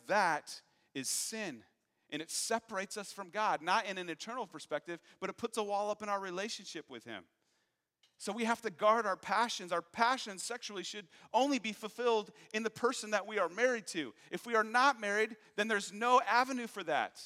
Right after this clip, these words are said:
and God's grace is sufficient for you. There's no avenue outside of marriage if we are married. It is only to be filled in marriage between a man and a woman.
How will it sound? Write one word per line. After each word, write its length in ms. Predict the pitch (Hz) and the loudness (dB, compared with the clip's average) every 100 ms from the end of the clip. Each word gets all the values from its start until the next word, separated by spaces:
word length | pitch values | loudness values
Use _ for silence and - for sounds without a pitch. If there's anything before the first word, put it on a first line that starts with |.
| - _ | -20 _
and 160 | 170 160 | -12 0
God's 320 | 160 190 208 | 4 4 4
grace 400 | 156 175 214 220 | -4 -2 -2 -2
is 80 | 208 | -10
sufficient 460 | 226 - 240 311 262 | -12 -10 -10 -10 -12
for 140 | 175 | -12
you. 260 | 143 113 92 _ _ _ _ _ _ - | -10 -10 -14 _ _ _ _ _ _ -6
There's 180 | 185 190 | -4 0
no 140 | 226 | 0
avenue 400 | - 220 240 247 247 | 6 6 6 0 2
outside 420 | 233 - 247 254 | 2 4 2 2
of 80 | 240 | 0
marriage 220 | 247 226 | -4 -4
if 120 | 247 | -10
we 80 | 254 | -4
are 220 | 240 285 | -2 -2
married. 380 | 262 202 139 - - - | -2 -2 -2 -6 -18 -6
It 80 | 202 | -2
is 100 | 202 | -2
only 220 | 233 247 269 | -2 -4 -4
to 120 | 254 | -8
be 100 | 240 | -8
filled 380 | - 247 226 226 - - | -2 2 2 0 -20 -8
in 400 | 240 247 233 226 208 _ _ | 0 2 2 -2 -10 _ _
marriage 500 | 180 226 233 226 233 - | -4 2 6 6 6 -8
between 420 | 220 220 220 220 | -12 -8 -8 -6
a 120 | 196 | -6
man 460 | 202 196 208 202 190 _ _ _ | -6 -4 -4 -4 -6 _ _ _
and 380 | 190 190 185 165 151 _ - | -4 -2 -2 -6 -14 _ -12
a 80 | 147 | -10
woman. 380 | 143 139 107 | -8 -10 -10